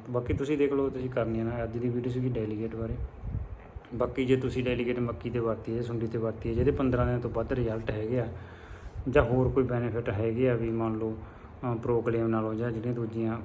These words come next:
ਕੋਰਾਜਨ ਵਗੈਰਾ ਦਵਾਈਆਂ ਆਉਂਦੀਆਂ ਨੇ, ਹੈ ਨਾ, ਤਾਂ ਜ਼ਰੂਰ ਦੱਸਿਓ, ਆਪਾਂ ਵੀ ਵਰਤ ਕੇ ਦੇਖ ਲਾਂਗੇ। ਤੇ ਜਿਹੜੇ ਮੇਰੇ ਕਿਸਾਨ ਭਰਾ ਪਹਿਲਾਂ ਤੋਂ ਵਰਤਦੇ ਆ, ਬਾਕੀ ਆਪਦੇ ਸੁਝਾਅ ਦਿਆ ਕਰੋ, ਹੈ ਨਾ, ਵੀ ਤੁਸੀਂ ਵੀ ਖੇਤੀ ਕਰਦੇ ਹੋ, ਤੁਸੀਂ ਕਿਹੜੀਆਂ ਦਵਾਈਆਂ ਵਰਤਦੇ ਹੋ,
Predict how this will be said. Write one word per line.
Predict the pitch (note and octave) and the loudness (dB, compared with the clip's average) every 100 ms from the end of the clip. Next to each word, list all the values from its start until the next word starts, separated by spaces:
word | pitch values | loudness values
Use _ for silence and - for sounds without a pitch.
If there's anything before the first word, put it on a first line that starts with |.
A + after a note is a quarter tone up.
| - | -2
ਕੋਰਾਜਨ | A#2+ A#2 A2+ | 2 2 2
ਵਗੈਰਾ | A2 A2 A2 | 0 0 0
ਦਵਾਈਆਂ | A2 A2+ A2+ - | 0 -2 -2 -2
ਆਉਂਦੀਆਂ | B2+ A2+ G#2+ G#2 | -2 -2 -2 -4
ਨੇ, | |
ਹੈ | G#2 | -2
ਨਾ, | C3+ - - - - - - - - - | -4 -6 -14 -18 -18 -18 -18 -18 -12 -4
ਤਾਂ | A#2 | -2
ਜ਼ਰੂਰ | A2+ B2 | 0 2
ਦੱਸਿਓ, | C#3+ C3 C3+ A#2+ - - - | 2 0 0 -2 -4 -10 -6
ਆਪਾਂ | B2+ A#2+ | -4 -2
ਵੀ | B2+ | 2
ਵਰਤ | C3+ B2+ | 2 2
ਕੇ | A#2 | -2
ਦੇਖ | A2+ A2+ | -2 -2
ਲਾਂਗੇ। | A2 G#2+ A2 A2+ - - - - - - | -2 -4 -6 -6 -6 -8 -6 -4 -4 -4
ਤੇ | A#2 | -4
ਜਿਹੜੇ | A2+ | -2
ਮੇਰੇ | B2+ A#2 | 0 0
ਕਿਸਾਨ | - A#2 A2+ | -4 -4 -2
ਭਰਾ | A#2+ | -4
ਪਹਿਲਾਂ | A2+ A2+ A2+ | -4 -4 -2
ਤੋਂ | A2+ | -4
ਵਰਤਦੇ | G#2+ G2+ G#2+ A2 | -4 -8 -8 -4
ਆ, | |
ਬਾਕੀ | F2+ B2 D3+ | -2 2 4
ਆਪਦੇ | C3+ B2+ | 6 4
ਸੁਝਾਅ | B2+ C3+ C#3+ | 2 2 2
ਦਿਆ | B2 A#2+ A2+ | 2 0 0
ਕਰੋ, | A#2 | 0
ਹੈ | A2 | -2
ਨਾ, | C#3 - - - - - - - - | -4 -6 -14 -14 -14 -14 -14 -14 -10
ਵੀ | B2 | -8
ਤੁਸੀਂ | B2+ A#2+ B2 | -4 -2 0
ਵੀ | |
ਖੇਤੀ | C3 B2 B2 A2+ | 0 -2 -2 -2
ਕਰਦੇ | A2+ A2 | -2 -2
ਹੋ, | A2+ | -4
ਤੁਸੀਂ | A2+ G#2+ | -4 -4
ਕਿਹੜੀਆਂ | A2+ A#2+ B2 | -2 0 0
ਦਵਾਈਆਂ | A#2 A2+ | 0 -2
ਵਰਤਦੇ | G#2+ G#2 - A2 | -2 -4 -4 -4
ਹੋ, | G#2+ | -2